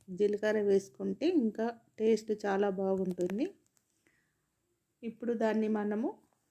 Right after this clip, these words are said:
గ్రైండ్ చేసుకొని ఒక బౌల్లోకి తీసుకోవాలి పిండిని.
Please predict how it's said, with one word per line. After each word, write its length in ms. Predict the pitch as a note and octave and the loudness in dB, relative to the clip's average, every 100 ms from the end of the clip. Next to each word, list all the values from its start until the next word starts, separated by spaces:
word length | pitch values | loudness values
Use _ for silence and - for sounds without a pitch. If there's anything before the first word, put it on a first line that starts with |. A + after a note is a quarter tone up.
| _ - - _ _ _ _ _ _ - | _ -8 -8 _ _ _ _ _ _ -8
గ్రైండ్ 340 | G#3+ G#3 G#3 G#3 | -2 0 0 0
చేసుకొని 520 | G3+ G3 - G3+ D4+ | -2 -2 -4 0 2
ఒక 180 | D#4+ A3 | 2 2
బౌల్లోకి 520 | G3+ G3 G3 F#3+ F#3+ | 4 4 6 4 0
తీసుకోవాలి 680 | G3 G3 G3 - G3 F#3+ F#3 | -2 -2 -2 -2 0 2 0
పిండిని. 520 | G3+ G3 F#3+ F#3+ F4 | 0 0 2 2 0